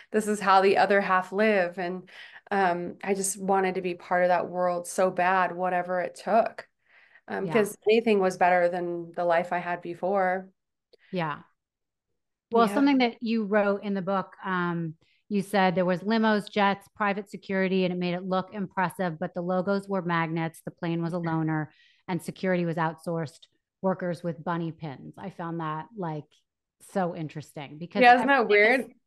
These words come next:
Speaker 2: Yeah, it's so smoke and mirrors, and I don't think people realize that. It's funny, you know, um, I ran, um, Tao. I moved from New York to Vegas with some of the owners, and I moved there to open up Tao.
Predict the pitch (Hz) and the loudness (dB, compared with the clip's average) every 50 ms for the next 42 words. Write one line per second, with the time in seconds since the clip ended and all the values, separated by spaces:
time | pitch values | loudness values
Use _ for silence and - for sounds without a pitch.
0 | _ _ _ 285 269 226 185 202 208 202 - - - 233 226 220 214 - 220 208 | _ _ _ 2 2 2 2 -2 -8 -10 -10 -6 -2 0 0 0 -2 -2 -2 -2
1 | 202 202 196 185 185 185 190 196 190 175 170 156 170 160 160 165 160 170 165 151 | -2 -2 -2 -2 -2 0 0 0 0 -2 -2 -2 -2 -2 -2 0 0 0 -2 -2
2 | - 165 160 156 - _ _ _ _ _ _ _ - 202 180 185 180 160 165 165 | -6 -8 -8 -8 -12 _ _ _ _ _ _ _ -4 -2 -2 -2 -2 -2 -2 -2
3 | 165 165 170 165 156 170 160 - 214 226 - - - 247 240 233 226 208 208 214 | -2 0 -2 -2 -4 -6 -8 -8 -8 -10 -10 -4 -2 0 0 0 0 -2 -2 -2
4 | 202 196 196 190 190 - _ _ _ _ _ _ 202 196 190 196 - 214 220 226 | 0 -2 -2 -4 -6 -12 _ _ _ _ _ _ -6 -6 -6 -4 -2 0 2 2
5 | 226 214 196 214 208 202 196 190 185 180 185 185 190 - _ - 208 185 180 175 | 2 2 2 2 2 2 2 2 0 -2 -4 -6 -8 -14 _ -2 0 0 0 0
6 | 170 165 165 165 _ _ - - 202 180 160 147 143 151 165 - 202 185 185 190 | -2 -4 -6 -10 _ _ -4 -2 0 0 0 -2 -6 -10 -12 -10 -8 -4 -2 -2
7 | 196 190 190 - _ 196 185 180 180 175 175 175 170 156 - - _ - 190 180 | -2 -4 -6 -10 _ -6 -4 -4 -2 -2 -2 -2 -4 -4 -8 -16 _ -8 -6 -4
8 | 170 165 165 160 156 151 185 180 180 170 170 160 156 147 - - - _ _ _ | -4 -4 -6 -6 -4 -2 0 0 2 0 0 -4 -4 -6 -10 -14 -20 _ _ _
9 | _ _ _ _ - 185 185 175 180 - - - 185 180 175 170 175 170 170 170 | _ _ _ _ -4 -4 -4 -4 -4 -10 -6 -6 -4 -2 -2 -2 -2 -2 -2 -2
10 | 165 165 160 151 170 160 160 160 170 175 175 170 170 - 185 170 165 170 170 - | -2 -4 -4 -4 -4 -4 -2 -2 -2 -2 -4 -4 -4 -4 -2 -2 -2 -2 -4 -6
11 | 196 180 - 185 170 165 156 _ - - 180 170 165 160 160 160 160 | -8 -6 -6 -4 -6 -6 -6 _ -8 -6 -4 -4 -2 -4 -6 -8 -10